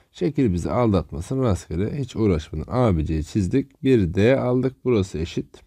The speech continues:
D'den A'ya çekiyoruz arkadaşlar. Çok kötü çizdik. Farkındayım. Aha, şeklin hepsi gitti. D'den A'ya çekelim.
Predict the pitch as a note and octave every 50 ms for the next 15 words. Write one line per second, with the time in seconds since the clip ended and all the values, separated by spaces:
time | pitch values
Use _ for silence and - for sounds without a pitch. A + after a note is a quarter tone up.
0 | _ _ _ - - - _ _ _ _ _ - E3+ E3+ E3 E3 C#3+ B2 A2 A2
1 | A#2 B2+ - C#3+ C#3 C3+ D3 D3 C#3 C3+ C#3 C#3 C3+ C3 C3+ C#3+ C#3+ C#3+ C#3+ -
2 | C#3 C3+ C#3 - - - _ _ _ _ _ _ _ _ _ _ _ _ _ _
3 | _ _ _ - D#2+ D2+ D2 - C#2 C2+ - - - C#2 C#2+ C#2+ F#2+ G#2 - -
4 | - - - _ _ _ _ _ - D2 C#2 D2 - - D2 C#2+ C#2+ C#2+ E2+ F#2
5 | - _ _ _ _ _ _ _ _ - - F#2+ F2 F2+ G2 G2+ F#2+ - - F#2+
6 | E2+ - - - D#2+ D2 D2 D2+ - - C2+ - - - - - B2+ C3 - _
7 | _ _ _ _ - _ _ _ _ _ _ _ - A#2+ B2+ B2+ B2+ C3 C#3+ C#3
8 | C3 C3 C3+ C#3 C3 - A2+ F#2 F#2+ E2 F2+ - F3+